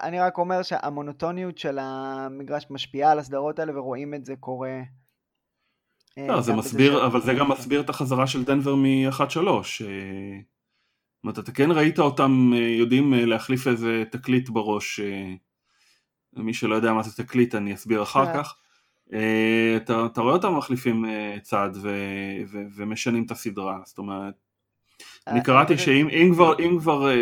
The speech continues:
Speaker 2: תהיה קבוצה שתחזור משלוש אפס, אז, אז הכי סביר שזה יקרה בבועה.
Speaker 1: אני מקבל את זה, כן.
Speaker 2: טוב, אורן,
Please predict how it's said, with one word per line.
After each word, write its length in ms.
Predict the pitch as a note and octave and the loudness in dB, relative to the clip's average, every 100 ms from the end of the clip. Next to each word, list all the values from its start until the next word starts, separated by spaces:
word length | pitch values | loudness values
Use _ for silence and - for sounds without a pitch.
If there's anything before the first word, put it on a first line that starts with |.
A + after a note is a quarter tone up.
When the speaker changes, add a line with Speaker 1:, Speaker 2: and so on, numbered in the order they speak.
| A#2+ A#2 - B2 | 6 4 0 -2
Speaker 2:
תהיה 200 | C3 C3+ | 2 2
קבוצה 320 | C3 B2+ C3 | 0 0 0
שתחזור 360 | B2+ A#2+ A#2+ B2+ | -2 -2 4 6
משלוש 420 | B2 B2 A#2 B2+ | 4 2 -2 -2
אפס, 320 | C#3+ C#3+ B2+ | -4 -6 -6
אז, 220 | A2 G#2 | -8 -8
אז 300 | G#2 - - - | -12 -12 -20 -16
הכי 220 | - C#3 | -4 -4
סביר 320 | B2+ A#2+ A#2+ | -2 0 0
שזה 220 | A#2 G#2+ | 0 -4
יקרה 240 | G2+ - G#2 | -4 -4 -4
בבועה. 360 | G2+ G2 F#2+ - _ _ _ _ _ _ _ - | -4 -6 -10 -12 _ _ _ _ _ _ _ -12
Speaker 1:
אני 200 | C#3 C#3 | -10 -10
מקבל 440 | C3+ C3+ C3+ C3 | -8 -6 -4 -6
את 80 | B2+ | -8
זה, 80 | - - | -16 -18
כן. 120 | A#2+ A#2 _ _ _ _ _ _ _ _ _ _ _ _ | -20 -20 _ _ _ _ _ _ _ _ _ _ _ _
Speaker 2:
טוב, 380 | - D#3 C3 A2+ - _ _ _ | 4 6 4 -2 -16 _ _ _
אורן, 420 | B2+ D#3 C#3+ A2+ | 2 4 4 0